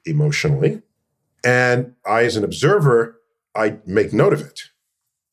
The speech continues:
And I say, "Okay, in this situation, this person behaved in that way.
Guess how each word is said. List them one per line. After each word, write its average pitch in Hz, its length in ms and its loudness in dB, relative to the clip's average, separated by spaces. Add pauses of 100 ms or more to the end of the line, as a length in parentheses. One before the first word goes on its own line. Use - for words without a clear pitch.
And 92 100 -6
I 92 40 -2
say, 98 180 -2
"Okay, 73 380 -2 (440)
in 101 140 -2
this - 180 0
situation, 107 640 0
this 95 140 -4
person 107 340 -6
behaved 90 500 -2
in 85 120 -2
that 80 200 -4
way. 76 160 -6